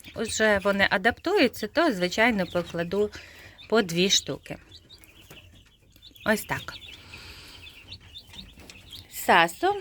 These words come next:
у нас, е, переїхали ось повністю вже на оцю сторону. Хто дивиться моє відео, давно вже знає, де вони проживали. І встановили їм ось таку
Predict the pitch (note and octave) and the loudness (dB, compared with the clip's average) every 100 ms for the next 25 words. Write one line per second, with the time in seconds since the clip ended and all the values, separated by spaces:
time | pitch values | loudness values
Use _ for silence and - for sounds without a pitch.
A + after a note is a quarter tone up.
0 | - - - - - - C4 A3+ G3+ - | -8 -20 -20 -20 -14 -6 -2 0 -2 -8
1 | - G3 G3 G3 G3 - - - C4 C4+ | -8 -4 -4 -6 -10 -20 -20 -10 -4 -2
2 | G3+ F3 E3 - F3+ E3+ F3 - - F#3 | -4 -6 -10 -4 -2 -2 -4 -10 -4 -4
3 | F3+ - - - - - - - - - | -4 -10 -14 -14 -12 -12 -8 -10 -10 -12
4 | - A3+ G3+ F3+ F3+ - - F3+ G3 F#3+ | -2 2 2 0 -4 -8 -8 -6 -2 2
5 | E3+ E3+ - - - - - G#3+ G#3+ - | 0 -2 -14 -18 -18 -20 -12 -2 0 0
6 | G3+ - F3 - E3+ D#3 D#3+ F3+ C#4 A4 | -4 -8 -16 -8 -2 0 0 2 2 0
7 | - - - D4+ C#4 B3 A#3+ A3+ A3 A3 | -6 -10 -2 2 4 4 0 -4 -4 0
8 | A3 G#3 G3 G3 G3 G3+ F#3+ F#3 F3 F3+ | 0 0 0 2 2 0 -2 -2 -2 -2
9 | F3+ F3 F3 D#3+ E3 F#3 A3 B3 B3 B3+ | -4 -4 -2 0 0 2 2 2 0 0
10 | C4 C#4+ C#4 C#4 F4 - - - - - | 0 2 4 4 0 -6 -18 -16 -16 -16
11 | - - - - - - C#4 G4 G4 - | -18 -18 -20 -20 -12 -2 4 6 4 2
12 | - A3+ A3+ G#3+ E4 C4 G#3 F#3+ A3 C4 | 0 2 4 4 6 6 4 4 4 6
13 | A3+ A3 - F3+ F3+ G#3 A3 | 6 2 0 -6 -4 -2 -2